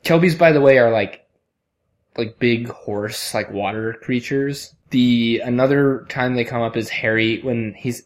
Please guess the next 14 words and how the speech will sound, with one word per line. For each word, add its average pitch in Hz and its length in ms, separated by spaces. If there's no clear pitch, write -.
at - 100
the 107 100
end 127 180
of 117 540
Half-Blood 117 400
Prince, 110 420
when 107 100
he 110 160
goes 104 260
to 113 120
the, 104 420
the 107 60
cave 107 580
lake, 110 400